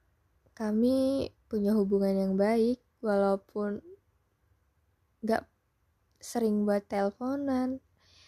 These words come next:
nggak sering buat chattingan, ya kayak secret admirer. Tapi perasaan dekat itu ada. Perasaan seolah-olah kalau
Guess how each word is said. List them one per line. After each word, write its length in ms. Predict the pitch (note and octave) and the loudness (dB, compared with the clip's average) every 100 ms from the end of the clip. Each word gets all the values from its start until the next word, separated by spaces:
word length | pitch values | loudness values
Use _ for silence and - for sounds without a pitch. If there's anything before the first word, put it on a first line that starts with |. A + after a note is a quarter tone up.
| - _ _ _ _ _ _ _ | -20 _ _ _ _ _ _ _
nggak 240 | B3 A3+ - | 2 2 2
sering 640 | - A3+ G#3 G#3 G#3 G#3 | -4 -2 0 0 -2 -2
buat 400 | G3+ G3+ G#3 A#3 _ _ _ | 0 -2 -2 -6 _ _ _
chattingan, 800 | G#3+ G3+ - C#4+ C#4+ C4+ B3+ B3+ | -6 -6 -6 -6 -4 -2 -2 0
ya 560 | G#3 G3+ G3+ G3 G3+ | 0 0 0 -2 -4
kayak 400 | - G3 G3 G3 _ _ | -4 -2 -2 -4 _ _
secret 480 | - A3 G#3+ G#3 - | -14 -10 -6 -6 -6
admirer. 560 | A3+ A#3+ - A3 A3 B3 - - - - - - - _ - - - - - - - - - - - - - - - - - - - - | -10 -10 -6 -4 -2 -4 -12 -20 -20 -20 -20 -20 -20 _ -20 -20 -20 -20 -20 -20 -20 -20 -20 -20 -20 -20 -20 -20 -20 -20 -20 -20 -20 -12
Tapi 240 | - A#3 | 0 2
perasaan 720 | C#4 A#3+ A#3 - A#3 A3 G#3+ G3+ | 4 2 0 -2 -6 -4 -2 -4
dekat 320 | G#3+ - A3 B3 | -6 -10 -8 -8
itu 240 | A#3+ D#4+ | -4 -6
ada. 560 | G#3+ G#3 A#3 A3+ G#3+ - _ _ _ _ _ _ _ _ _ _ _ A#3+ | -4 -4 -2 -2 -2 -4 _ _ _ _ _ _ _ _ _ _ _ -2
Perasaan 640 | A3+ A3+ - A3+ B3+ C4 | 0 0 0 0 0 0
seolah-olah 800 | B3 A3 G#3+ A3 G#3+ G#3 A#3 C4 | 0 2 2 0 -2 2 2 2
kalau 320 | A#3+ A3 A3 | 0 0 -2